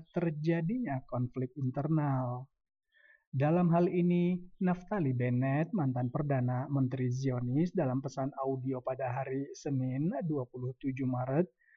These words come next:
juga mengakui bahwa Israel berada pada titik paling berbahaya sejak Perang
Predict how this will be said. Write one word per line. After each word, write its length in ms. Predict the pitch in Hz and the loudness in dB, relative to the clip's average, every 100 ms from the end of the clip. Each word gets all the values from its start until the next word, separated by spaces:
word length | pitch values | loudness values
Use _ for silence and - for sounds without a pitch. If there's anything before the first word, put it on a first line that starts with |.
| _ _ | _ _
juga 400 | 147 143 170 180 | -2 2 4 2
mengakui 640 | 185 185 180 175 170 165 185 | 0 0 0 -2 0 2 2
bahwa 320 | 156 131 - | 2 -2 -4
Israel 560 | 123 - 165 131 131 | -6 -4 0 2 2
berada 320 | 123 131 123 131 | 0 0 0 -2
pada 320 | 135 131 131 | -2 -2 -2
titik 320 | 135 123 151 | -2 -4 -4
paling 240 | 135 135 | -2 0
berbahaya 640 | 131 139 151 139 156 156 151 | 0 0 0 0 2 2 2
sejak 320 | - 151 151 170 | -2 -4 -4 -4
Perang 240 | 196 135 | -4 -2